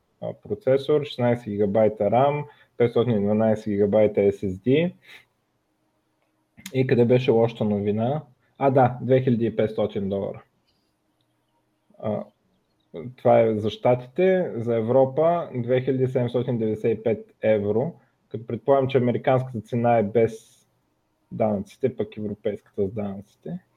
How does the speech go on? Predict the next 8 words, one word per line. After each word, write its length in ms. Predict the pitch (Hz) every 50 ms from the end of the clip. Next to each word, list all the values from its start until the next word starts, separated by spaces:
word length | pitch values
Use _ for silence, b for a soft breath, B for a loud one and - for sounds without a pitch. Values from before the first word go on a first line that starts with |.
| _ _ _ _ _ _ _ _ _ _ _ -
Но 160 | 123 127 147
може 240 | 147 131 127 131 127
да 60 | 127
си 120 | - -
купите 540 | - 139 131 - - - 165 165 170 170 165
лаптоп 540 | 143 127 127 123 127 - - 131 131 131 135
от 120 | 123 131 - -
Porsche. 420 | 107 101 101 - - - 113 107